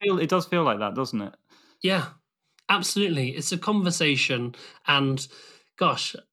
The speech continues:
Speaker 2: I wish I knew all this now, now that we're a bit further on when we did episode one. This is why I love solo gaming.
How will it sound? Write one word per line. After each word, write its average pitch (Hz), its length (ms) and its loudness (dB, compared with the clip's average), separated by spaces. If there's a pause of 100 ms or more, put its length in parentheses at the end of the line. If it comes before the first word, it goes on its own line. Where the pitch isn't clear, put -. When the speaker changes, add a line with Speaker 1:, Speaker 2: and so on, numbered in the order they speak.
(320)
Speaker 2:
I 165 60 4
wish 208 380 2
I 170 120 2
knew 170 340 2
all 165 80 2
this 160 300 0
now, 131 580 2
now 170 200 4
that 165 140 0
we're 151 240 2
a 143 40 -2
bit 160 180 -2
further 147 380 2
on 135 120 2
when 131 120 2
we 135 80 0
did 139 160 0
episode 131 420 0
one. 117 320 0 (300)
This 208 180 2
is 151 160 0
why 139 220 4
I 131 60 2
love 127 200 2
solo 120 320 0
gaming. 117 480 -4